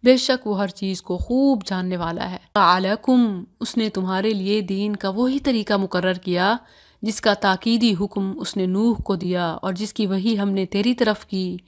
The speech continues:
और जिसका ताकीदी हुक्म हमने इब्राहीम और मूसा और ईसा को दिया। ये कि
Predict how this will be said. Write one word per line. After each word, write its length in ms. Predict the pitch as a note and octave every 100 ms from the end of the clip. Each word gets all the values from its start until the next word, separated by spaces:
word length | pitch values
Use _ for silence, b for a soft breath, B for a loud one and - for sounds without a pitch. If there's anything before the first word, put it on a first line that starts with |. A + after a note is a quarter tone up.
| B B B G3+
और 160 | A3+
जिसका 300 | F#3+ - A3+
ताकीदी 500 | A3 G#3 G#3+ G3+ A3+
हुक्म 380 | G#3+ A3+ G#3+ F#3+
हमने 220 | G3 G#3+
इब्राहीम 760 | - G3+ G#3 F#3+ G#3+ A#3 A3 F#3+
और 220 | - G#3+
मूसा 500 | G#3 G#3+ A3+ B3+ A3
और 200 | F#3 A3
ईसा 300 | - B3+ D#4+
को 140 | D4 B3+
दिया। 300 | G#3 G3 F3 - _ -
ये 200 | G#3 A3
कि 180 | A3 G#3